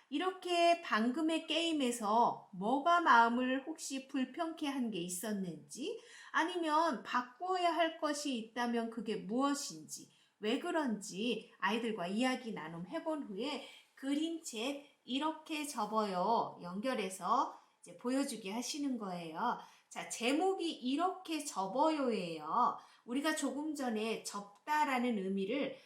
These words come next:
손가락을 접는 걸로 함께 나누어 봤는데요.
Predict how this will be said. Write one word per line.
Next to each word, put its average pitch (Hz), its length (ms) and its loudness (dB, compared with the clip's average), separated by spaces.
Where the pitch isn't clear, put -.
손가락을 359 720 -2
접는 262 520 0
걸로 214 480 -2
함께 285 360 -6
나누어 208 440 -2
봤는데요. 202 840 -2